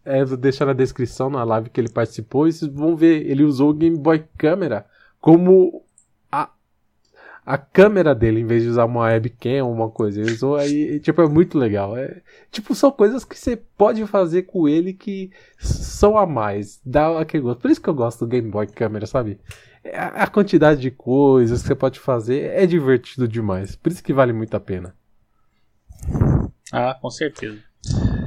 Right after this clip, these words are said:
Speaker 2: É, então, o meu próximo item é um jogo, é um jogo de Nintendo sessenta e quatro. É,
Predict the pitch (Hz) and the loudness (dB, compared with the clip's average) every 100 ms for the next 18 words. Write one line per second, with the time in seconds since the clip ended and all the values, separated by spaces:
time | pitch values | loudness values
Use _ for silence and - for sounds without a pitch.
0 | - - - - 139 143 143 147 - 233 | -8 -6 -4 4 6 8 6 4 2 2
1 | 156 - _ _ - _ _ _ 175 190 | 2 -2 _ _ -20 _ _ _ -12 -12
2 | 208 202 214 196 - 165 185 - 180 135 | -12 -2 0 -2 0 4 4 2 -2 -2
3 | 135 135 139 143 - _ _ _ _ _ | -2 -6 -8 -12 -20 _ _ _ _ _
4 | _ - - 143 143 143 139 135 135 123 | _ -20 -10 -10 -10 -16 -20 -20 -12 2
5 | 143 185 196 _ _ _ - - 127 131 | 2 2 -4 _ _ _ -20 -6 -4 -4
6 | 127 135 135 135 135 131 151 139 151 - | -6 -10 -10 -14 -14 -4 -2 -2 -4 -8
7 | 160 175 - 117 117 131 139 147 _ _ | -2 -4 0 2 4 2 -2 -12 _ _
8 | - _ - - _ _ _ - 131 131 | -20 _ -20 -20 _ _ _ -2 0 0
9 | 131 123 123 117 113 | 0 0 0 -2 -2